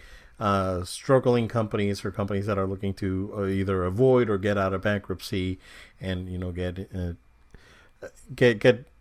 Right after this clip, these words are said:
get a little bit, you know, more afloat than, than they used to be. They're, you know, they, they wanted to,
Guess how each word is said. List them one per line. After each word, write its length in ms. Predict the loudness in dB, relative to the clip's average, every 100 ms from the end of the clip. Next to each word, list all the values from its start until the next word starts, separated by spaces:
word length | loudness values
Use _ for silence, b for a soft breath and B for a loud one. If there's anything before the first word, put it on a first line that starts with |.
| _ _ _ _ _ _ 6
get 140 | 8
a 40 | 10
little 180 | 8
bit, 260 | 8 6 6
you 120 | 0
know, 320 | 2 4 2 0
more 340 | 0 4 6
afloat 480 | 4 2 4 6 6
than, 160 | 2 0
than 160 | -2
they 140 | 0 0
used 280 | 0 0
to 80 | -2
be. 240 | -4 -2 0
They're, 240 | 2 0
you 280 | 0 -4 -6
know, 200 | -4 -4
they, 180 | -4 -2
they 120 | -2
wanted 260 | -2 -2
to, 160 | 0 -2